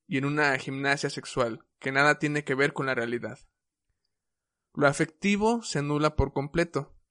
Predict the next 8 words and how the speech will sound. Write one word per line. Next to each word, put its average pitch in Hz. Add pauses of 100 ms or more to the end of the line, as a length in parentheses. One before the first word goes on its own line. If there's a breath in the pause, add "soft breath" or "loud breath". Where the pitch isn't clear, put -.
(600)
Están 165
aprendiendo 160
sexualidad 143
a 147
través 135
de 147
la 135
pornografía 139